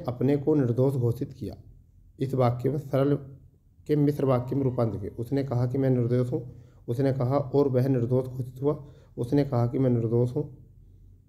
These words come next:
ठीक है, मिश्र वाक्य में बनाना है। ठीक है, "उसने कहा कि मैं अपने आप को निर्दोष साबित करता हूँ।" तो बताइए क्या आंसर है इसका? तो ये तो ए ही आ जाएगा। "उसने कहा कि मैं निर्दोष हूँ।" उसने कहा कि मैं निर्दोष हूँ। ठीक है भैया,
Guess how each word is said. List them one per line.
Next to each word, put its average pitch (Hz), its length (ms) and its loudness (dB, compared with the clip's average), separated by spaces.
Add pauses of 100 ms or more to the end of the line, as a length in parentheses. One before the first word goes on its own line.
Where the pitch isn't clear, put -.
(180)
ठीक 123 180 -2
है, 147 160 0 (100)
मिश्र 151 300 4
वाक्य 143 300 2
में 117 100 2
बनाना 104 280 -4
है। 104 180 -10 (580)
ठीक 127 160 -4
है, - 280 -2
"उसने 143 240 2
कहा 127 240 2
कि 123 120 0
मैं 143 120 4
अपने 127 240 0
आप 120 180 2
को 147 60 -2
निर्दोष 123 300 4
साबित 113 220 0
करता 117 260 -8
हूँ।" 110 100 -6
तो 135 80 -8
बताइए 147 280 0
क्या 143 200 0
आंसर 117 320 -2
है 90 60 -6
इसका? - 240 -14 (600)
तो 135 80 -2
ये - 20 0
तो 135 100 -2
ए 135 160 -2
ही 165 140 6
आ 156 80 4
जाएगा। 147 420 0 (340)
"उसने 151 260 0
कहा 127 300 -2
कि 151 240 0
मैं 123 240 2
निर्दोष 110 500 0
हूँ।" 107 320 -4 (280)
उसने 131 240 -2
कहा 113 220 -2
कि 127 160 -4
मैं 139 420 0 (340)
निर्दोष 107 420 -2
हूँ। - 340 -16 (600)
ठीक 127 120 -2
है 151 60 4
भैया, 170 220 2